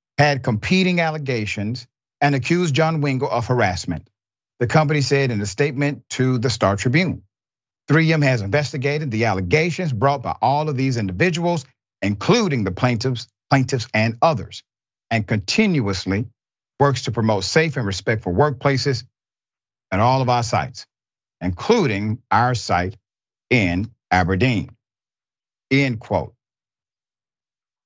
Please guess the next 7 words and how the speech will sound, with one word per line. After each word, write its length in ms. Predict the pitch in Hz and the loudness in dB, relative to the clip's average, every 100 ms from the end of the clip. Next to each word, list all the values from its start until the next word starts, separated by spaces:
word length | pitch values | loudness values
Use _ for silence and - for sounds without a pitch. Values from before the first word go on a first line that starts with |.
| _ _ _ _ _ _ | _ _ _ _ _ _
Well, 460 | 104 131 147 180 - _ _ _ _ _ _ _ _ _ | 0 2 2 0 -6 _ _ _ _ _ _ _ _ _
it 60 | 101 | -2
won't 280 | 104 147 139 | 2 2 2
be 160 | 156 | 0
that 300 | 151 151 147 | 2 0 0
easy, 400 | 165 170 131 107 | 0 0 0 -2
gentlemen. 400 | 95 110 78 65 | -4 -4 -4 -10